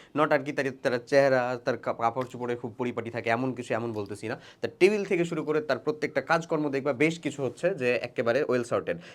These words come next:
এবং দেখবা এই পাবলিকগুলা হচ্ছে টপার হয়। এটা খুব সত্য কথা। এখন এটার কারণ কি? আমি তোমাকে টপার হওয়ার জন্য খুব বেশি ডি-,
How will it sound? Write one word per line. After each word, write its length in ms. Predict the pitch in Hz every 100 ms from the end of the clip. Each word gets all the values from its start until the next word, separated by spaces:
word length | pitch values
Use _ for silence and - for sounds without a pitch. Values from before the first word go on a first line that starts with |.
| -
এবং 220 | 170 220
দেখবা 240 | 220 180 185
এই 100 | 175
পাবলিকগুলা 500 | 170 151 143 143 139
হচ্ছে 200 | 139 131
টপার 260 | 113 95
হয়। 120 | 90 - _ _ _ _
এটা 160 | - 127
খুব 120 | 131
সত্য 240 | 143 -
কথা। 200 | 101 85 - - - -
এখন 160 | 160
এটার 220 | 160 170 175
কারণ 200 | 170 127
কি? 80 |
আমি 120 | 107 127
তোমাকে 220 | 151 151
টপার 260 | 151 160
হওয়ার 180 | 165 160
জন্য 200 | 156 160
খুব 120 | 156
বেশি 200 | 139 147
ডি-, 120 | 139